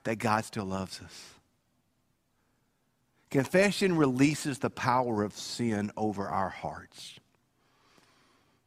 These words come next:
But something as powerful as that is this. Most of us don't like to confess any things.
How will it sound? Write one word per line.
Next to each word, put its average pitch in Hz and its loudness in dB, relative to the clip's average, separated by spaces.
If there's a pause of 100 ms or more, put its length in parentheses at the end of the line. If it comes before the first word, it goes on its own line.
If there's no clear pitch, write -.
(880)
But - -2
something 196 2 (100)
as 131 -4
powerful 156 0
as 117 -12
that 120 0
is 107 -12
this. - -16 (3500)
Most 226 4
of 240 -6
us 196 -6
don't 208 2
like 180 2
to 160 -8
confess 143 -2
any 151 -2
things. 147 -4